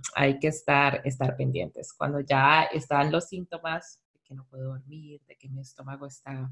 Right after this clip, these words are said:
muy extraño, eso es, es un estrés acumulado y hay que, y hay que actuar, sí. Pues igual como, como hablamos aquí, es decir, no es que todo el mundo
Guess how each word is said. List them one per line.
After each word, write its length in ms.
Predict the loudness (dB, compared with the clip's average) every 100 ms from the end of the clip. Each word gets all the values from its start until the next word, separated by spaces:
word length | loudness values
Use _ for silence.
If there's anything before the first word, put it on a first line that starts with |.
| -10
muy 200 | -12 -12
extraño, 640 | -14 -10 -8 -8 -12 -18 _ -20 -20 -20 _ -10
eso 400 | -10 -8 -8 -8
es, 400 | -8 -12 -18 -14
es 200 | -14 -10
un 100 | -8
estrés 340 | -8 -12 -18
acumulado 540 | -18 -14 -12 -10 -10 -10
y 100 | -12
hay 160 | -12 -14
que, 340 | -14 -14 -14 _ _ -8
y 120 | -6
hay 120 | -6 -8
que 80 | -8
actuar, 640 | -8 _ -4 -4 -4 -10
sí. 280 | -8 -4 -4 -6 -10 -10 0
Pues 160 | 2 4
igual 420 | 6 6 6 4
como, 500 | 4 6 4 0 -10 -14
como 160 | -8 -6
hablamos 360 | -6 -6 -8
aquí, 340 | -12 -12 -8 -8
es 100 | -8
decir, 320 | -8 -6 -6
no 140 | -6 -6
es 140 | -8
que 140 | -8 -4
todo 220 | 0 2
el 80 | 2
mundo 520 | 2 0 -4 -6